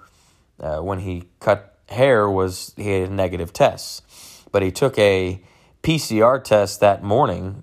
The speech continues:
the day of the haircut, and was notified mid-haircut on Chiefs backup center Daniel Kilgore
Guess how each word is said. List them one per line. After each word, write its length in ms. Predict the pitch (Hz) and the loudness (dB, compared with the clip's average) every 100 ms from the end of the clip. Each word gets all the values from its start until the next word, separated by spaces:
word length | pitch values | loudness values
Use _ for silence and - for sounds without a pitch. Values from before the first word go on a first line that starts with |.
| _ | _
the 140 | 101 | -8
day 180 | 95 110 | 0 2
of 40 | 98 | 2
the 80 | 90 | 0
haircut, 640 | 110 117 90 87 - _ _ _ _ - | -2 -2 -2 -2 -4 _ _ _ _ -12
and 160 | 95 | -8
was 120 | 92 92 | -6 2
notified 760 | 117 143 - 92 90 92 95 - _ - | 2 2 2 2 2 0 -4 -14 _ -8
mid-haircut 920 | 104 143 123 123 143 - 95 95 - | 2 2 4 2 2 2 2 2 0
on 520 | 98 95 92 92 92 - | 0 2 2 -2 -6 -8
Chiefs 400 | - 127 113 - | -4 -4 -4 0
backup 480 | 113 110 - 104 - | 2 2 2 0 -2
center 480 | - 110 101 92 | 0 0 2 -2
Daniel 420 | 92 107 107 92 90 | 0 0 0 -2 -4
Kilgore 720 | - 139 117 165 87 92 | 2 2 2 -2 -2 -4